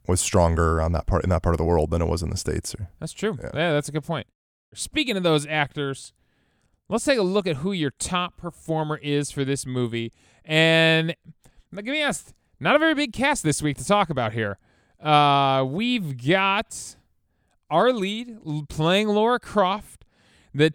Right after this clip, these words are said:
Speaker 2: ti-, titular character. I love that term.
Speaker 1: I have no idea what that means.
Speaker 2: The title character. The,
Speaker 1: Oh,
Speaker 2: yeah.
Speaker 1: titular.
Speaker 2: Titular character. Alicia Vikander plays Lara Croft.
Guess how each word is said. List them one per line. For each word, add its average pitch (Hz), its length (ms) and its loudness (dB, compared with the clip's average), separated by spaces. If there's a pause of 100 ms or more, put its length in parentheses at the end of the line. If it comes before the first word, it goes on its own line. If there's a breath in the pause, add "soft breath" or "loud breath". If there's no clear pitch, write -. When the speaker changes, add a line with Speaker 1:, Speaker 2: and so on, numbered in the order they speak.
(140)
Speaker 2:
ti-, - 200 -8 (200)
titular 233 520 0
character. 185 640 0
I 165 60 -4
love 139 220 0
that 110 160 -6
term. 113 280 -10 (540 soft breath)
Speaker 1:
I - 60 -18
have 90 80 -4
no 90 100 0
idea 87 140 0
what 87 80 -2
that 95 100 2
means. 85 280 0 (260)
Speaker 2:
The 151 100 -4
title 208 260 -2
character. - 520 -12
The, - 140 -8
Speaker 1:
Oh, 78 320 -4
Speaker 2:
yeah. 160 80 -10
Speaker 1:
titular. 78 600 -4
Speaker 2:
Titular 156 420 -6
character. 123 460 -8
Alicia 196 460 2
Vikander 185 640 0
plays 147 300 0
Lara 147 280 2
Croft. 127 500 0